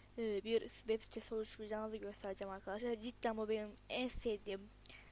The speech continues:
e, şeylerden biri arkadaşlar. Sitelerden birisi dolaşmak için.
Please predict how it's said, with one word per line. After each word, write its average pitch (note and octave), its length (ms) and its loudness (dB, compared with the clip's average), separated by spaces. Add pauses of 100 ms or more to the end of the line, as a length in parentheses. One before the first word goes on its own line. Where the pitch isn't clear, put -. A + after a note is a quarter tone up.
(400)
e, G3 180 -4
şeylerden G3 520 -2
biri G3+ 140 0
arkadaşlar. G3+ 640 -2 (640)
Sitelerden G#3 560 0
birisi G3+ 300 -4
dolaşmak G3+ 440 -2
için. A#3+ 200 -6